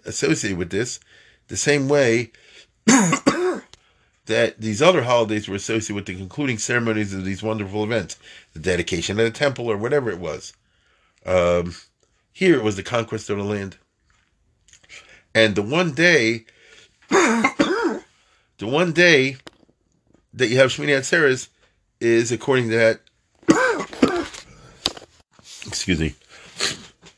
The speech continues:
would, would, would go as follows. For seven days, you pay tribute to the hardships of your ancestors, the Sukkot Mamish,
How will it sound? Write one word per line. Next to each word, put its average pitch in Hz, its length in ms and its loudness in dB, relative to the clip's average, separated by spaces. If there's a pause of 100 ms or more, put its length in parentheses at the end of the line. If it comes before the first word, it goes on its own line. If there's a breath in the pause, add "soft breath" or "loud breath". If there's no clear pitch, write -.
(120)
would, 107 480 0
would, 117 220 4
would 113 160 0
go 120 140 4
as 107 120 0
follows. 90 500 2 (360)
For - 160 -8
seven 147 340 0
days, 120 440 4 (800)
you 92 160 -8
pay 101 200 0
tribute 98 440 2 (520 soft breath)
to 98 140 0
the 85 280 -2
hardships 107 520 0
of 82 120 -2
your 85 140 -4
ancestors, 92 580 -2
the 87 80 -8
Sukkot 92 320 0
Mamish, 95 460 0